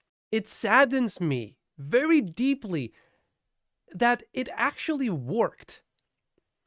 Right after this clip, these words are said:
But that's how the world works, I guess. We are all human beings. But this is the Tesla stock buying opportunity explained by Elon Musk. So if you think that Gordon Johnson is right, well, maybe watch this one first. And if you don't think that he's right,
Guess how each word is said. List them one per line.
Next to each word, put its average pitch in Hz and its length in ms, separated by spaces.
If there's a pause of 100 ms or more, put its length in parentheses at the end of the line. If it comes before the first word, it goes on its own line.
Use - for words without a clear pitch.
(420)
But 151 220 (280)
that's - 540 (460)
how 208 320
the 226 140
world 240 340
works, 262 300
I 220 80
guess. 143 260
We 156 160
are 196 140
all 208 240
human 214 420
beings. 214 600
But 170 500 (680)
this 233 420
is 165 220
the 185 100
Tesla 202 280
stock 202 280
buying 202 320
opportunity 220 640
explained 220 640
by 185 180
Elon 202 480
Musk. 277 300
So 208 220
if 254 200
you 285 300
think 302 300
that 277 160
Gordon 269 280
Johnson 277 360
is 277 140
right, 294 280
well, - 260 (360)
maybe 180 200
watch 147 340
this 143 220
one 143 180
first. 151 260
And 147 100
if 143 100
you 160 60
don't 185 380
think 175 220
that 170 120
he's 165 180
right, 165 220